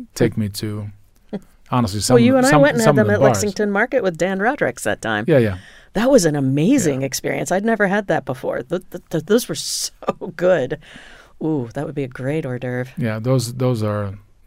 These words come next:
Speaker 1: fantastic.
Speaker 2: Mm-hmm.
Speaker 1: Used to, I don't know, done, done those on menus before with, with, uh, the clams and, and, and lemons, like, sliced really, really thin,
Speaker 2: Mm-hmm.
Speaker 1: fried, which,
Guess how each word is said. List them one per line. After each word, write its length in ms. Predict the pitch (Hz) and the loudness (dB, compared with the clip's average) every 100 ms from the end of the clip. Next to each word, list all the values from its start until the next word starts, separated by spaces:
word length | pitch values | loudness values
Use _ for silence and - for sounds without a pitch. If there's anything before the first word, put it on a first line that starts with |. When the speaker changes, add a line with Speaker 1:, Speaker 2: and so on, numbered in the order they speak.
| - | -16
Speaker 1:
fantastic. 640 | - 117 104 117 104 - 131 - - | -10 -10 -8 -8 -10 -14 -16 -20 -12
Speaker 2:
Mm-hmm. 300 | 160 151 147 151 - _ - - - - - | -10 -8 -8 -10 -18 _ -20 -20 -20 -18 -8
Speaker 1:
Used 200 | 131 - | -8 -4
to, 140 | 110 - - - - 170 143 - | -6 -8 -14 -18 -20 -20 -16 -12
I 80 | 117 | -8
don't 80 | 101 | -6
know, 140 | 101 | -6
done, 380 | 123 135 143 127 | -2 -2 0 0
done 160 | 139 147 | 2 4
those 200 | 131 120 | 4 4
on 180 | 117 | 2
menus 340 | 113 123 120 98 | 2 2 0 -2
before 360 | 104 113 110 | -4 -4 -4
with, 160 | 104 101 101 _ - _ _ _ | -4 -8 -12 _ -20 _ _ _
with, 360 | 117 98 - - | -6 -6 -6 -8
uh, 160 | 101 | -6
the 120 | 104 113 | -6 -8
clams 460 | 110 110 107 101 | -6 -6 -6 -6
and, 420 | 107 117 117 101 101 | -6 -4 -4 -6 -8
and, 380 | 120 110 110 104 _ - - | -6 -4 -6 -8 _ -20 -8
and 200 | 127 107 | -6 -4
lemons, 420 | 104 110 101 95 | -4 -6 -8 -10
like, 180 | 104 101 | -12 -12
sliced 360 | - 110 101 | -10 -10 -10
really, 220 | 117 117 113 | -10 -10 -8
really 200 | 113 107 | -10 -12
thin, 340 | - 120 113 | -10 -10 -8
Speaker 2:
Mm-hmm. 320 | 147 143 147 160 - - - | -8 -6 -6 -8 -12 -20 -20
Speaker 1:
fried, 280 | - 117 101 | -10 -6 -6
which, 280 | 110 104 214 | -6 -10 -12